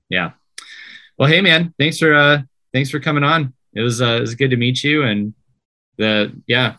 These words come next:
the book is The Dorean Principle. And, uh, and actually, I,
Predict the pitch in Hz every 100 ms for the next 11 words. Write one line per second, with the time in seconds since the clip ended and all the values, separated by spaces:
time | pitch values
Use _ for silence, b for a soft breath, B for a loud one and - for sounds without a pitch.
0 | - 104 131 135 120 - 127 135 160 170
1 | 170 175 - 190 196 208 _ 127 - _
2 | _ 113 120 120 120 123 120 123 135 147
3 | 165 - 175 170 135 151 170